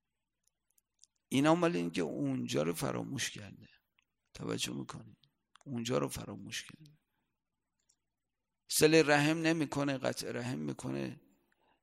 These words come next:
و فکر می‌کنه همین جاست. اگه اونجا رو زیاد یاد کنه، همه رو می‌ذاره کنار،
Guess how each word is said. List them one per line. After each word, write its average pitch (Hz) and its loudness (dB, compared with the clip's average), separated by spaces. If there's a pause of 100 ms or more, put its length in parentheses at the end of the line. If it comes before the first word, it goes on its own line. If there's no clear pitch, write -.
(260)
و 160 4 (1080)
فکر - 2
می‌کنه 160 2
همین 139 0
جاست. 117 -2 (1200)
اگه - 4
اونجا 131 0
رو 165 0
زیاد 123 -2
یاد 139 -6
کنه، - -10
همه 147 -4
رو 180 -2
می‌ذاره 139 -6
کنار، - -14